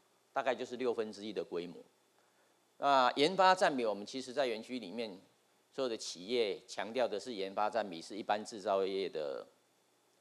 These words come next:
两倍到三倍。那大概研发的占比，它这个是占营业额的比例大概是百分之八左右，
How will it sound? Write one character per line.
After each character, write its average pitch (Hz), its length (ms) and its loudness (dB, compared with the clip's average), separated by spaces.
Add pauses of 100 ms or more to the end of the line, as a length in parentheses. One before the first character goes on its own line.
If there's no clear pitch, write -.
(840)
两 78 180 -4
倍 98 140 0
到 95 120 2
三 87 200 -2
倍。 - 160 -6 (720)
那 98 500 2 (600)
大 147 100 6
概 120 420 4 (280)
研 113 200 -4
发 127 160 2
的 113 100 0
占 - 220 -2
比， 85 140 -10 (300)
它 147 100 -8
这 147 100 -6
个 123 80 0
是 123 100 -8
占 127 300 -2
营 110 220 -6
业 156 220 0
额 76 120 -4
的 85 80 -6
比 - 240 -14
例 87 120 -12
大 98 160 -2
概 90 100 -2
是 92 80 -10
百 76 180 -6
分 73 140 -12
之 85 180 -14 (140)
八 78 340 -4
左 - 160 -12
右， 67 160 -10